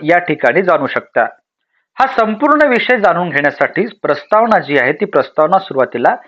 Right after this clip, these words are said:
लक्षात घ्यावी लागेल. राज्यातील खाजगी शाळातील शिक्षक व शिक्षकेतर कर्मचाऱ्यांच्या पदभरतीवर बंदी असतानाच्या कालावधीत शासन अधिसूचना दिनांक आठ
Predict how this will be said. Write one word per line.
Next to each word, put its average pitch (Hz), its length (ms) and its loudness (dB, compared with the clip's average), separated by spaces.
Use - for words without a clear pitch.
लक्षात 185 320 0
घ्यावी 120 340 0
लागेल. 113 300 0
राज्यातील 247 720 2
खाजगी 190 460 0
शाळातील 185 560 2
शिक्षक 220 480 -4
व 214 80 2
शिक्षकेतर 165 680 -4
कर्मचाऱ्यांच्या 127 1000 0
पदभरतीवर 139 800 0
बंदी 208 460 0
असतानाच्या 180 840 0
कालावधीत 127 640 2
शासन 214 420 2
अधिसूचना 175 720 0
दिनांक 143 500 -2
आठ 185 320 2